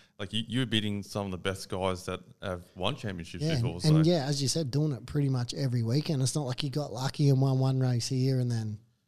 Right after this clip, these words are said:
Speaker 2: another one there. You, you were doing it every weekend.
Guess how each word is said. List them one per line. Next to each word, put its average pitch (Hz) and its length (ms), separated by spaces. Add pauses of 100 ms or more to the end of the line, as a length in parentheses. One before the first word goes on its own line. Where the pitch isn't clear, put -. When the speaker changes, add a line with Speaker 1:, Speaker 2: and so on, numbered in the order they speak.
(100)
Speaker 2:
another 131 340
one 123 320
there. 127 240
You, 127 360
you 143 120
were 147 60
doing 156 220
it - 120
every 127 240
weekend. 120 460